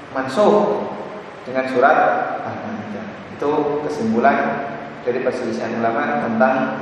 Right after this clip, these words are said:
masalah apakah masul khuf mansukh atau tidak. Intinya, ada ulama yang meragukan apakah itu mansukh ataukah tidak.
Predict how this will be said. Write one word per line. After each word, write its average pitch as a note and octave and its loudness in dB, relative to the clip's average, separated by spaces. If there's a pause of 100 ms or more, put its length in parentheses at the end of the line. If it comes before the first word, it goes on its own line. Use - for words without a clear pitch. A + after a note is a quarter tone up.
(360)
masalah B2 4 (460)
apakah A#2+ -2
masul A#2+ -2
khuf D3+ -2
mansukh A3+ 2
atau - 6 (640)
tidak. A2 -6 (500)
Intinya, D#3 4 (920)
ada D#3 4
ulama D#3 4
yang C3+ 2 (560)
meragukan C3 4 (480)
apakah B2+ 4
itu B2 0
mansukh A#2+ 0
ataukah B2+ 0 (600)
tidak. - -12